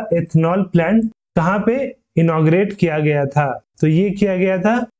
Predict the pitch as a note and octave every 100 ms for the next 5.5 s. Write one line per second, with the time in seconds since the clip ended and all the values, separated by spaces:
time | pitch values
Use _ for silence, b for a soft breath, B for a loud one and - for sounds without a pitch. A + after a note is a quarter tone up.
0 | _ D3+ D#3+ D3 F3 G3 G#3 A#3+ B3+ A3
1 | F3 E3+ E3+ D#3 D3+ C3+ B2+ C#3+ D3 E3+
2 | F3+ G#3+ C4 B3+ - E3 D#3 D#3 D3+ C#3
3 | C3 C3+ _ _ _ _ _ _ - D3+
4 | D#3 G3+ F#3 F#3 F#3 F#3+ G3+ D#3 D#3+ D#3+
5 | D#3+ F3+ F#3+ F#3+ A3+